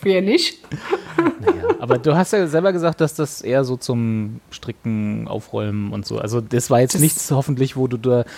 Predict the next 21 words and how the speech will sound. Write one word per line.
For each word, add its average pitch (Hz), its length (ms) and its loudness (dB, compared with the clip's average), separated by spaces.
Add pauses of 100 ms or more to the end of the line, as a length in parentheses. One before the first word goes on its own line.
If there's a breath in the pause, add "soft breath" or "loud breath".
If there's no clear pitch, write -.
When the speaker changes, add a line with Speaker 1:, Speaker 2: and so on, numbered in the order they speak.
(120 loud breath)
Speaker 2:
gebannt 127 380 0
davor - 280 2
Speaker 1:
<laughs> - 20 2
Speaker 2:
gesessen 120 400 0
hast 117 240 -4
und 117 160 -4
ge- 120 100 -2 (140)
Speaker 1:
Äh, 202 100 -4
du, 226 300 2 (760)
also 190 280 2
tatsächlich 208 520 -2
zwischendurch 220 600 -2
immer 214 180 0
mal 202 180 0
so 190 160 -2
ein, 190 200 0
zwei 190 220 0
Minuten. 254 720 4 (100)
Speaker 2:
Ja, 85 380 -16
okay. - 200 -16
Speaker 1:
Ähm, 208 380 2